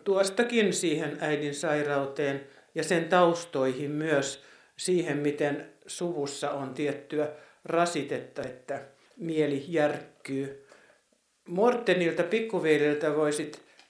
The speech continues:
ö, ottaa katkelman, joka kuvaa myös sitä, että miksi niin vahvasti myös lapsen muistoihin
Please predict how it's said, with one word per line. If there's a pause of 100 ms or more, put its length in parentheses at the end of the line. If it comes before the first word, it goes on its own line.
ö,
ottaa
katkelman, (260)
joka
kuvaa
myös
sitä,
että
miksi
niin
vahvasti (280)
myös
lapsen
muistoihin